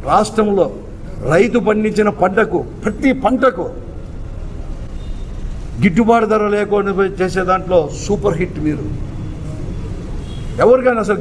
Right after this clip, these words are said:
గిట్టుబాటు ధర ఈ పంటకు ఉందని చెప్పండి. ధాన్యం కావచ్చు, వేరుశనగ కావచ్చు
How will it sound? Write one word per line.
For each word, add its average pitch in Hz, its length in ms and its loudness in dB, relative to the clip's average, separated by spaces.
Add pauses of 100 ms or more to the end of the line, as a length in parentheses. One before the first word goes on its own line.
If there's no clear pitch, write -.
గిట్టుబాటు 220 460 4
ధర 208 140 0 (140)
ఈ - 20 4 (140)
పంటకు 208 380 2
ఉందని 214 280 4
చెప్పండి. 185 340 0 (120)
ధాన్యం 175 340 2 (100)
కావచ్చు, 196 360 2 (120)
వేరుశనగ 175 460 0 (100)
కావచ్చు 202 360 0